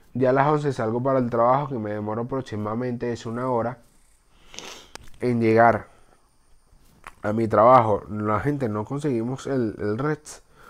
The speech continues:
O sea, estoy fuera de cámara y veo mil, mil Reds. A cada ratico me salen. Eh, bueno,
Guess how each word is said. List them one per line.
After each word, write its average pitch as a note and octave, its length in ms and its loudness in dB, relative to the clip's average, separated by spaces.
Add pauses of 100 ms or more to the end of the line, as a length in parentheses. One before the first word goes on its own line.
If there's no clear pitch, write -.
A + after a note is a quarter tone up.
(140)
O - 40 -20
sea, B2 160 -2
estoy A2+ 280 -4
fuera C#3+ 220 2
de B2 60 0
cámara D3+ 300 0
y B2+ 60 4
veo B2 280 4
mil, A#2+ 400 -2
mil C3 380 0
Reds. A#2 320 -2
A A2 140 -4
cada B2+ 160 2
ratico C3 320 -4
me B2+ 120 -4
salen. G2 360 -4 (1700)
Eh, A#2+ 800 2
bueno, A2+ 360 2